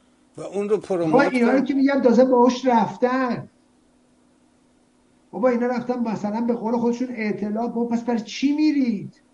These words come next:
Speaker 2: یعنی اعتلاف
Speaker 1: یکی
Speaker 2: دارید
Speaker 1: از اون
Speaker 2: رضا
Speaker 1: بکنه
Speaker 2: پهلوی
Speaker 1: به
Speaker 2: بیاد
Speaker 1: خودش
Speaker 2: مثلاً
Speaker 1: بچسبه.
Speaker 2: شما بشید رئیس اونجا؟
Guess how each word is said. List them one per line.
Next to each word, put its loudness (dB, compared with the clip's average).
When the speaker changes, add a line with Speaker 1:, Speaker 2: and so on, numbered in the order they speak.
Speaker 2:
یعنی 0
اعتلاف 4
Speaker 1:
یکی 4
Speaker 2:
دارید 2
Speaker 1:
از 6
اون 2
Speaker 2:
رضا 2
Speaker 1:
بکنه 4
Speaker 2:
پهلوی 2
Speaker 1:
به 0
Speaker 2:
بیاد 2
Speaker 1:
خودش 0
Speaker 2:
مثلاً 0
Speaker 1:
بچسبه. -6
Speaker 2:
شما 0
بشید -6
رئیس -6
اونجا؟ -6